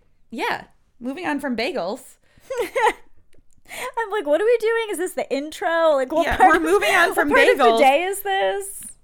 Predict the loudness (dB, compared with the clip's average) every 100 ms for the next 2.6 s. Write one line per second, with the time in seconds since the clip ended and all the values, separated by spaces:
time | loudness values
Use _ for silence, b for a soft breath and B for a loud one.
0 | -14 -6 -4 -2 -4 -4 -4 -4 -4 -2
1 | -2 -2 -4 -6 -4 -6 -8 -8 -10 -8
2 | -4 -4 -6 -8 -8 -8